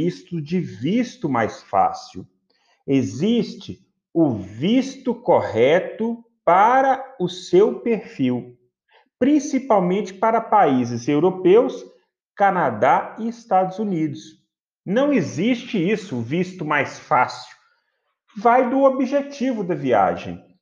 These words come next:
A gente sempre recebe pedidos. "Olha, é, como, quais documentos eu preciso, ou o que eu preciso fazer para ir para os Estados Unidos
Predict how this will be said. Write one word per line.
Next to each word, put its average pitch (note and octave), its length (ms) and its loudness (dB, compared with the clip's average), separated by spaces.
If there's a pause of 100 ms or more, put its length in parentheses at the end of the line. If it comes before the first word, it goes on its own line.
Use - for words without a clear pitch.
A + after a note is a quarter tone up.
(140)
A - 60 -10
gente G#3 260 -8
sempre A#3+ 360 -2
recebe E3+ 580 0
pedidos. A#2+ 640 -4 (160)
"Olha, D#3+ 560 4 (240)
é, D3+ 140 2
como, C4+ 840 0
quais B3 260 4
documentos A3+ 640 -2
eu F#3+ 160 -4
preciso, F#3 560 -2
ou F3+ 80 2
o F#3 60 -8
que G3+ 100 0
eu A3 80 2
preciso G3+ 840 -2
fazer D#3 800 2 (340)
para F3+ 300 4
ir F#3 300 0
para E3+ 160 2
os D3 120 -4
Estados A#2+ 360 2
Unidos E3+ 880 -2